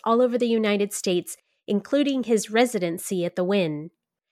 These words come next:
Thank you, Garth, for saving my life through your music. I owe you big time. Oh, Summer, there is so much in your message that touched me. I can only just imagine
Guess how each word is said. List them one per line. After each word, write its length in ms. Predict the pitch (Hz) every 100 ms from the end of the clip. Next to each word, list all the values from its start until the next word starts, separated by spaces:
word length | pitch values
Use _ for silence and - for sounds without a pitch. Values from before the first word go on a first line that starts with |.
| _ _ _
Thank 280 | 247 262 277
you, 120 | 269
Garth, 320 | 233 220 226
for 140 | - 190
saving 460 | - 208 208 226
my 140 | 202 202
life 340 | 190 185 185
through 180 | - 202
your 220 | 190 190
music. 540 | 185 185 185 165 - - -
I 200 | 208 196
owe 40 |
you 180 | 185 180
big 320 | 196 180 -
time. 460 | - 175 160 160 - _ _ _ _ -
Oh, 220 | 240 247
Summer, 480 | - 240 233 214 175
there 220 | 214 240
is 160 | 214 -
so 500 | - - 247 247 254
much 380 | 240 240 240
in 140 | 202 196
your 140 | 202
message 500 | 202 208 208 175 -
that 200 | 180 -
touched 360 | 202 190 - 196
me. 300 | 170 156 160 _ _ _
I 120 | 226 233
can 180 | 233 226
only 360 | 240 269 302 311
just 280 | 294 262 -
imagine 560 | 226 202 214 202 175